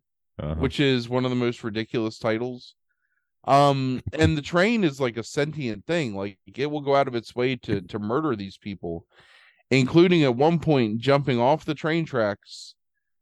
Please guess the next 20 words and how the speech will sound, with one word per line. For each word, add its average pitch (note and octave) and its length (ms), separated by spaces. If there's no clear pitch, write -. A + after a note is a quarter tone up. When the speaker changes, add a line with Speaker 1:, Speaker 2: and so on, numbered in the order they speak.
Speaker 2:
to - 120
ride C3 400
into, C3+ 720
like, A2+ 220
a G#2+ 80
swamp B2 680
Speaker 1:
Yes. - 480
Speaker 2:
to C3 100
kill F3+ 440
two D3 220
people D3+ 300
that A#2+ 100
had A2+ 120
previously C#3 540
gotten A2+ 280
off D3 260
of A#2 100
the G#2+ 60
train G2 420
Speaker 1:
Mm-hmm. E2+ 180